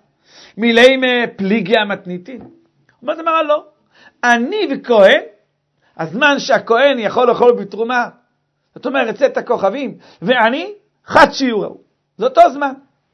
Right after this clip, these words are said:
והאמינו.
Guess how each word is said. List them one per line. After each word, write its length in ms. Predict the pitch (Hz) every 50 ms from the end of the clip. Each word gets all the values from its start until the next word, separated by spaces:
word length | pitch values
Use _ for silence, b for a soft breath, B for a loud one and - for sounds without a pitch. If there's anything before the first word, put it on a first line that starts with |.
| _ _ _ _ _ _ _ _ _ _ _ _ _ _ _ _ _ _ _ _ _ _ _ _ _ _ _ _ _ _ _ -
והאמינו. 520 | 175 - 240 247 262 269 285 277 262 240